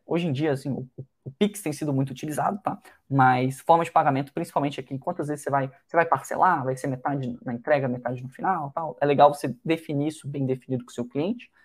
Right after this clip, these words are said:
E, é, os entregáveis, ah, já tinha até botado aqui, né? Os entregáveis, né? Então, tipo, "Cara, eu vou fazer tal tipo de site, vão ser tantas páginas." Ah, quantas páginas o meu cliente precisa?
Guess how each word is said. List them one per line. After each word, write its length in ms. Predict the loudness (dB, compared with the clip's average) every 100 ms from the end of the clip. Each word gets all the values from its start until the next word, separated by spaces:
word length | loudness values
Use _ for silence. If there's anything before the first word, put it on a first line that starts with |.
| _ _ 0
E, 320 | 4 4 0 _ -20 _ _
é, 140 | -4 -2
os 120 | 0
entregáveis, 440 | 0 2 4 4 4
ah, 80 |
já 80 | 0
tinha 140 | 0 -4
até 80 |
botado 300 | -2 -2 -2
aqui, 100 | -4
né? 80 | -6
Os 80 | -4
entregáveis, 480 | -2 4 4 4 0
né? 60 |
Então, 180 | -6 -8
tipo, 320 | -8 -4 -4 -4 _ _
"Cara, 240 | 2 4 4
eu 20 |
vou 80 | 2
fazer 340 | -2 -4 -4 _
tal 160 | 4 4
tipo 160 | 0
de 80 | -8
site, 720 | 0 2 2 0 -2 -6 -6 _ _
vão 100 | -6
ser 140 | -2 -2
tantas 380 | -2 -2 -4 2
páginas." 400 | 2 2 -2 2
Ah, 140 | 2
quantas 380 | 4 4 4 2
páginas 400 | 2 2 2 0
o 40 | 0
meu 140 | 0
cliente 240 | -2 -6
precisa? 500 | -6 -8 0 0 0